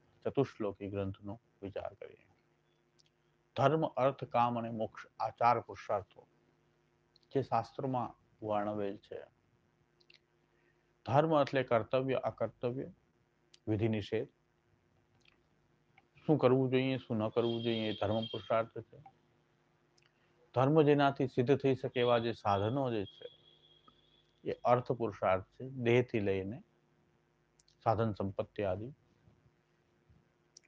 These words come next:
ત્રીજો છે કામનાઓ, ઈચ્છાઓ, એષણાઓ, કામનાઓ. અને ચોથું મુક્તિ, મોક્ષ.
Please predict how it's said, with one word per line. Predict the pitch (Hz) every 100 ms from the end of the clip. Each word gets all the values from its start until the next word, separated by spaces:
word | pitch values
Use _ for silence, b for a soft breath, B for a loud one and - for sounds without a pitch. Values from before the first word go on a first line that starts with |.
| _ _ _ _ -
ત્રીજો | 147 151 160
છે | - 151
કામનાઓ, | - 120 113 113 92 - - _ - _ _ _ _ _ _ _ _ _ _ _ _ _ - _ _ _ _ _ _ _ _ _ _ _ _ _ _ _ _ -
ઈચ્છાઓ, | 135 - 131 113 104
એષણાઓ, | 104 - 113 107 104
કામનાઓ. | - 104 110 95 - - _ _ _ _ _ _ _ _ _ - -
અને | 139 123
ચોથું | 127 156 135 110 - _ _ _ _ _ _ _ _ _ _ _ _ -
મુક્તિ, | - 233 - 104 - _ _ _ -
મોક્ષ. | 104 98 - -